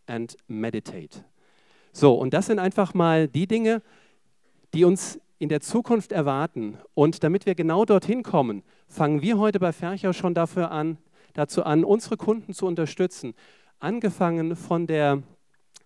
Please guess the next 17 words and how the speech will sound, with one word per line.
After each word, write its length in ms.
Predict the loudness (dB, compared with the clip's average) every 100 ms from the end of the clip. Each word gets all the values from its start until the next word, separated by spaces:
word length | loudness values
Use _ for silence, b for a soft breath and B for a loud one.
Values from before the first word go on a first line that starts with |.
| -10
I 140 | -10
T 260 | -8 -6 -4
und 120 | -6
Prozessberatung, 960 | -8 -8 -8 -8 -8 -6 -4 -4 -6 -2
über 380 | 2 4 2 0 b b b
die 120 | -8
Systemarchitektur, 1400 | -8 -10 -6 -4 -4 -6 -10 -8 -10 -10 -12 -8 -4 -4
über 280 | -2 -2 -2
H 300 | -4 -6 -4
M 100 | -6
I, 240 | -6 -8 -8
Grafikentwicklung 1080 | -8 -6 -6 -6 -4 -4 -6 -4 -4 -4 -8 B B B
bis 240 | 0 2
hin 240 | -2 -2 -4
zur 220 | -4 -2
funktionalen 840 | 0 -2 0 0 0 0 -2 -2
Sicherheit. 680 | -2 0 -2 -4 -6 -10 -20